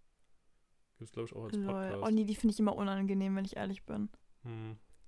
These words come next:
Speaker 1: Dann wissen wir, wie die Hörer das hier jetzt finden, ne?
Speaker 2: <laughs> Okay, blöd. Nee, aber weißt du, dieses, nee, wenn du sagst so, „Du schaffst das, du kannst erreichen,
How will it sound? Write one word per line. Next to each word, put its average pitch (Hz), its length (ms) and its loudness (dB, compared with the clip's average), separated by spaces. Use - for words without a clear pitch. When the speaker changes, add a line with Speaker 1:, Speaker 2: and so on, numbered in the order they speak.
Speaker 1:
Dann 110 120 -10
wissen 110 220 -8
wir, 110 60 -6
wie 107 40 -8
die 110 120 -6
Hörer 110 200 -4
das 107 220 -4
hier 98 120 -2
jetzt 98 200 -6
finden, 101 440 -8
ne? 123 200 -8
Speaker 2:
<laughs> 247 380 8
Okay, 240 280 8
blöd. 220 260 6
Nee, 269 120 12
aber 269 140 12
weißt 262 220 12
du, 330 40 10
dieses, 277 240 8
nee, 269 220 6
wenn 262 100 12
du 269 80 12
sagst 269 180 8
so, 233 80 12
„Du 320 140 12
schaffst - 380 12
das, 247 300 6
du 349 100 12
kannst 381 340 12
erreichen, 339 580 12